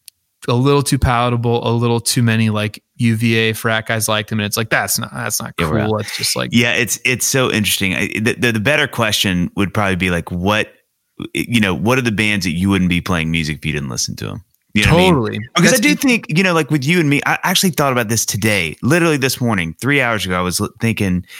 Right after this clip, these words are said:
Speaker 2: how fascinating it is that we all, all of our tastes change. And I don't think you abandon things you liked. Like, I still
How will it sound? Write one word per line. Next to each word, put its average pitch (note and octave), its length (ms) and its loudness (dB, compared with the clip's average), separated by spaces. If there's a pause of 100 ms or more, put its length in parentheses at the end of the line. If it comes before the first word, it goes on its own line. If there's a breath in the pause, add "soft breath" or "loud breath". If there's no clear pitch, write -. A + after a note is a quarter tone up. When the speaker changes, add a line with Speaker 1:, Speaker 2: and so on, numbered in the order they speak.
(160 loud breath)
Speaker 2:
how G#2+ 120 0
fascinating G#2+ 680 0
it F#2+ 100 0
is F2+ 200 0
that F#2+ 100 -2
we F2+ 220 -4
all, G2 420 0
all A#2+ 160 0
of C#3+ 100 -2
our B2 120 0
tastes - 680 -4
change. A2 420 -2 (240 loud breath)
And B2 80 2
I D3+ 40 2
don't D3 120 0
think D3 200 -2
you C3+ 80 4
abandon A2 480 0
things G2 240 -2
you F2+ 60 -6
liked. E2 300 -2
Like, E2+ 160 -8
I G2 100 0
still A2 440 0